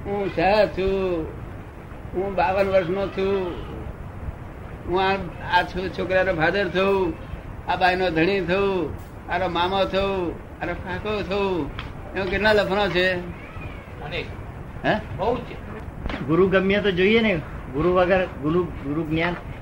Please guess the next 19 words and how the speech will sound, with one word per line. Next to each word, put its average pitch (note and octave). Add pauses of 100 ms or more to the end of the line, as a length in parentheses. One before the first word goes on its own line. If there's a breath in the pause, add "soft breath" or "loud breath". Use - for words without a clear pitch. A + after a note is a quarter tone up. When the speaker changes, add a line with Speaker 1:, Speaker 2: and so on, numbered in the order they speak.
(100)
Speaker 3:
જ્યાં E3
સુધી F3+
ગુરુ D#3+
પદ F#3+
ના G3+
મળે, F3+ (280)
તમારા D#3+
જેવા F3
યોગ્ય D#3+
ગુરુ D#3
ના G3+
મળે, D3 (500)
ત્યાં F3+
સુધી F#3
એ G3+
કોટીએ G3
જઈ F#3
શકાય G#3
નહીં. G#3